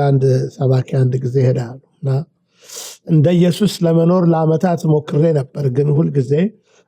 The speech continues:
አልተሳካልኝም" አለው። ሰባኪው መልሶ ይህ የሆነው ኢየሱስ እንደ እርሱ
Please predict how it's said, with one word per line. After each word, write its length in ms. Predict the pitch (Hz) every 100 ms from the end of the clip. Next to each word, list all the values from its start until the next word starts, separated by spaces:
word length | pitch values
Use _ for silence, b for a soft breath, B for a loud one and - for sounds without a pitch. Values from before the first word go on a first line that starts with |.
| _ -
አልተሳካልኝም" 1000 | 143 - 147 143 - 139 120 135 160 156
አለው። 240 | 120 - -
ሰባኪው 460 | - 135 135 131 147
መልሶ 340 | 135 143 143 180 202 _ B B B B B
ይህ 180 | 170 214
የሆነው 420 | 202 165 170 196 165 170
ኢየሱስ 480 | 151 170 - 180 - - _ _ _ _ _ _ -
እንደ 240 | 175 160 180 -
እርሱ 280 | 165 -